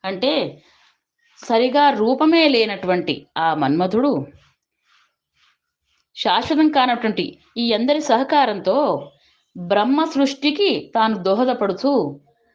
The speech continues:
స్త్రీ పురుషుల్లో మోహావేశాన్ని కలిగించి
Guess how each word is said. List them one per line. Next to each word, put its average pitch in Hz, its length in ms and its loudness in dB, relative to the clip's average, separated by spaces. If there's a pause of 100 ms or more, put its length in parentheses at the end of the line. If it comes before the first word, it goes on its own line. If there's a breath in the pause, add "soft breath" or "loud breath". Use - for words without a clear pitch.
(1500)
స్త్రీ 269 320 0
పురుషుల్లో 208 680 0
మోహావేశాన్ని 254 1000 0
కలిగించి 196 840 -2